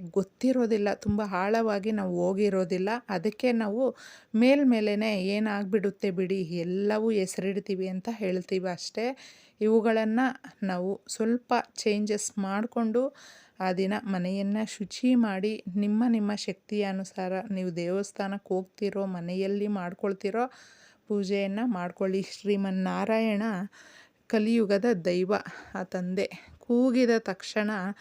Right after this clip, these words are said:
ಭಕ್ತರ ಹತ್ತಿರ ಓಡೋಡಿ ಬರುವಂಥ ಆ ತಂದೆಗೆ ನಾವು ಈ ಸರಳ ವಿಧಾನದಲ್ಲೇ ಒಂದು ಪೂಜೆಗಳನ್ನ ಮಾಡ್ಕೊಂಡಾಗ ತುಂಬಾನೇ ಇಷ್ಟಪಡ್ತಾನೆ. ಶ್ರೀಮನ್ನಾರಾಯಣ ಲಕ್ಷ್ಮೀ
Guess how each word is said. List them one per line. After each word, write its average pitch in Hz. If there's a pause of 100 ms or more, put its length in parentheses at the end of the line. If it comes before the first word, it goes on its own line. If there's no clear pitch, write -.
(460)
ಭಕ್ತರ 214 (100)
ಹತ್ತಿರ 208 (480)
ಓಡೋಡಿ 214
ಬರುವಂಥ 190 (840)
ಆ 196
ತಂದೆಗೆ 196 (380)
ನಾವು 185 (140)
ಈ 202
ಸರಳ 202
ವಿಧಾನದಲ್ಲೇ 196 (720)
ಒಂದು 196
ಪೂಜೆಗಳನ್ನ 196
ಮಾಡ್ಕೊಂಡಾಗ 185 (600)
ತುಂಬಾನೇ 220
ಇಷ್ಟಪಡ್ತಾನೆ. 196 (500)
ಶ್ರೀಮನ್ನಾರಾಯಣ 196 (160)
ಲಕ್ಷ್ಮೀ 202